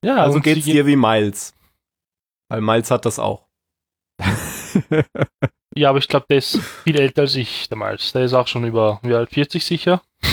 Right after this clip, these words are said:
Speaker 3: Ja, aber hat er bestimmt auch mit seinem vierzehnten Lebensjahr graue Haare.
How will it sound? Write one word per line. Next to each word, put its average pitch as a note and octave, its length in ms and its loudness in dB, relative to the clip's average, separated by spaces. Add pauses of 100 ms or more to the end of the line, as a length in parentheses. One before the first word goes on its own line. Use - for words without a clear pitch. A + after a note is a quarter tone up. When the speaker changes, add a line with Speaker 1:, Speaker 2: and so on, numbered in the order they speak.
(200)
Speaker 3:
Ja, G2 140 -2
aber G2+ 100 0
hat A2+ 160 -2
er A2 60 -2
bestimmt A2+ 340 -6
auch B2 180 -4
mit G2+ 160 -4
seinem F#2 200 -4
vierzehnten - 580 -4
Lebensjahr F2+ 720 -6 (380)
graue - 340 -8
Haare. A#2 380 -10